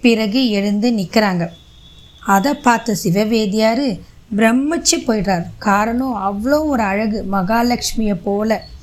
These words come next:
அழகா, ரொம்ப தேஜஸோட இருக்கிறாங்க. சின்ன இளம் வயது.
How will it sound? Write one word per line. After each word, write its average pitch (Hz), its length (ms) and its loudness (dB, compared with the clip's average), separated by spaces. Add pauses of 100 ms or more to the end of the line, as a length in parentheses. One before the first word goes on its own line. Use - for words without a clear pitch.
(320)
அழகா, 190 960 0 (280)
ரொம்ப 277 720 -2 (300)
தேஜஸோட 233 680 2
இருக்கிறாங்க. 190 640 0 (120)
சின்ன 262 520 0 (320)
இளம் 247 340 2
வயது. 202 460 -2